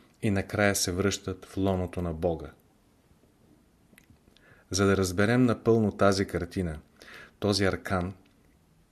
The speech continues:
трябва да разгледаме връзката между единайсти и четиринайсти аркан, между четиринайсти и седемнайсти,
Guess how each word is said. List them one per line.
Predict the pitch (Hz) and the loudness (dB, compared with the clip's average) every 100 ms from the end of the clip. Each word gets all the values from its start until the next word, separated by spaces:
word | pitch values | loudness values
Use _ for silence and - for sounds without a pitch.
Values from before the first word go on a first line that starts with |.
| _ _ _ _ _ - - | _ _ _ _ _ -20 -8
трябва | - 104 104 101 | 0 2 2 0
да | 95 | 0
разгледаме | 87 90 98 98 90 | 0 0 2 0 0
връзката | 92 98 - 90 87 82 - - - - | 0 0 -2 -6 -8 -12 -16 -20 -20 -4
между | 98 92 92 95 - | -2 0 -2 -4 -4
единайсти | 92 95 98 104 - 104 | -2 0 0 0 -2 -6
и | |
четиринайсти | - 85 95 90 95 95 - 87 | -6 -4 -4 -2 0 -2 -2 -4
аркан, | 85 - 82 80 - - - - - | -4 -6 -8 -8 -16 -20 -20 -16 -6
между | 98 92 92 | -4 -4 -6
четиринайсти | - - 95 95 101 104 104 107 | -8 -6 -4 0 2 0 -2 -6
и | |
седемнайсти, | 95 - 92 87 87 95 95 92 - - | -4 -2 0 -2 -2 -2 -2 -2 -8 -16